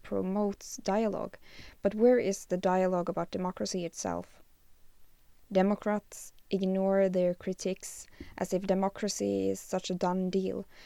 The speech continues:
Why bother to defend it? They just take it for granted that somebody,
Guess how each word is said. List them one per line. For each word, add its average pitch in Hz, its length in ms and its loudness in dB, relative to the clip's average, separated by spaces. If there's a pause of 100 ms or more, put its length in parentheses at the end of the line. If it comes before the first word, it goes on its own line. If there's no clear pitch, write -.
(120)
Why 214 120 8
bother 202 280 2
to 180 180 -4
defend 175 480 -6
it? - 280 -12 (580)
They 196 100 4
just 214 260 2
take 226 160 4
it 208 80 2
for 180 120 -2
granted 190 440 2
that 170 160 -4
somebody, 180 520 4